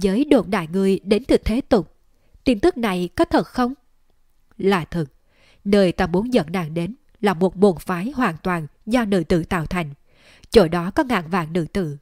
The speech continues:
phong cảnh rất đẹp. Nàng nhất định sẽ thích." Đường Phong hạ xuống bờ đối diện, nhẹ nhàng để Chu Tiểu Điệp xuống.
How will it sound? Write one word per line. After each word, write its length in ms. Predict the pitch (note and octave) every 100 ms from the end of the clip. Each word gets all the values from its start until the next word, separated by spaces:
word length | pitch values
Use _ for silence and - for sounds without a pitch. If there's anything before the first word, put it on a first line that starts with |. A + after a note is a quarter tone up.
| -
phong 240 | - F#3 -
cảnh 220 | F#3 D3
rất 180 | D4 G#3+
đẹp. 240 | F3 D3+ _ _ _ _ -
Nàng 360 | F#3+ F#3+ D#3+ F3+
nhất 160 | D#4
định 200 | G3 E3+
sẽ 280 | D3 - C4+ -
thích." 160 | C4 - _ _ _ _ _ _ _ _ -
Đường 200 | G3+ D#3+
Phong 340 | - F#3+ F3+
hạ 200 | E3+ F#3
xuống 280 | D3+ - G3
bờ 180 | B3 D#3
đối 180 | E3 G#3+
diện, 280 | A3 D#3+ C#3 _ _ -
nhẹ 200 | G3+ F#3
nhàng 340 | D#3+ F3+ E3 D#3 -
để 180 | G3+ E3+
Chu 260 | - A#3+
Tiểu 180 | G3+ F#3
Điệp 200 | F3 E3
xuống. 340 | - F#3 E3+